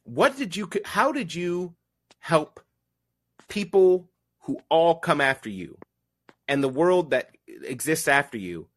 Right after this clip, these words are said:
to thrive? That's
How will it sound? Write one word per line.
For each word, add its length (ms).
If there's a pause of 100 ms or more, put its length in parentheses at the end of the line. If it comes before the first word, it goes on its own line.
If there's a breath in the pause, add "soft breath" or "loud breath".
(260)
to 100
thrive? 640 (1300)
That's 440